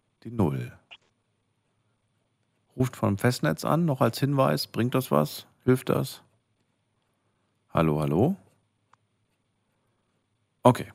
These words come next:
fühlt sich nicht angesprochen. Dann legen wir mal auf und dann schauen wir mal in der nächsten Leitung. Da habe ich wen mit der Endziffer neun sechs. Wer hat die Endziffer neun sechs?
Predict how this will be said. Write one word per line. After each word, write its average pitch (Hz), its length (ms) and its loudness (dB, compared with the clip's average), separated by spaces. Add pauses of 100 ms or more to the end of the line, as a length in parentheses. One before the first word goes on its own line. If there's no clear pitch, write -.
(320)
fühlt - 180 -2
sich 104 140 0
nicht 95 120 -4
angesprochen. 85 560 -6
Dann 107 320 2
legen 104 380 4
wir 101 140 6
mal 76 280 4
auf 120 420 8 (760)
und 131 340 10
dann 110 120 8
schauen 110 180 2
wir 104 80 6
mal 98 100 6
in 90 60 4
der 85 80 2
nächsten 85 320 -2
Leitung. 85 420 0
Da 90 140 6
habe 95 160 4
ich 98 120 -2
wen 95 160 4
mit 90 140 2
der 87 160 0
Endziffer 92 420 -2
neun 92 460 4
sechs. 107 680 2
Wer 98 240 4
hat 101 200 0
die 98 160 -2
Endziffer 92 460 -2
neun 87 360 0
sechs? - 460 -6